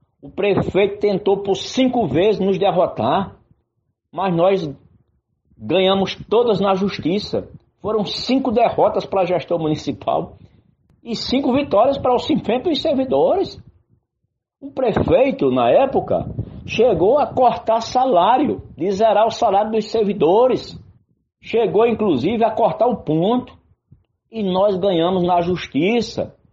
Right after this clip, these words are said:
Os companheiros chegavam ao sindicato chorando, que não tinha como fazer a sua feira.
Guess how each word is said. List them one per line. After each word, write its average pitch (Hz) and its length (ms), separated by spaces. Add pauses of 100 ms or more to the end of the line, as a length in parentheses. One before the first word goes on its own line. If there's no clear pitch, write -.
(240)
Os 170 160
companheiros 214 640
chegavam 156 500
ao 139 80
sindicato 135 600
chorando, 196 840 (600)
que 196 100
não 208 120
tinha 202 180
como 202 180
fazer 185 300
a 185 40
sua 202 240
feira. 208 640